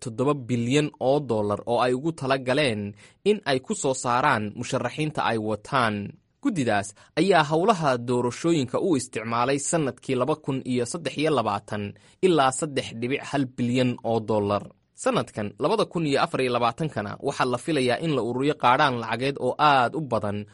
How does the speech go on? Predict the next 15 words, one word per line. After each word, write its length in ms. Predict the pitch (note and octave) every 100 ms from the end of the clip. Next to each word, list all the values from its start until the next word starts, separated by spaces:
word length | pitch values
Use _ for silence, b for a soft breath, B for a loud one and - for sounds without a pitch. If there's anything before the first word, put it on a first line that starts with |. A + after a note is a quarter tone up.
| b -
oo 100 | D#3
loo 220 | D#3 A3
isticmaalo 640 | E3 - A2 G#2+ G2+ G2+ A2+
howlaha 440 | - D3+ E3+ E3+ B2
doorashooyinka. 840 | A#2+ A#2 A2+ - C3+ A2+ G2 A2 G#2 - _ _ b b b F3+
Arrintaasi 440 | B3+ C#4+ E3 -
waxay 220 | D#3+ C#3
sawir 280 | - E3+ C3+
ka 120 | -
bixinaysaa 600 | C3 - D#3 A#2+ - A2+
sida 280 | A2 - C#3
uu 120 | A#2
qaaliga 440 | A#2+ C3+ C#3+ C#3 A#2+
u 120 | E3+
yahay 340 | C#3+ F#2+ G#2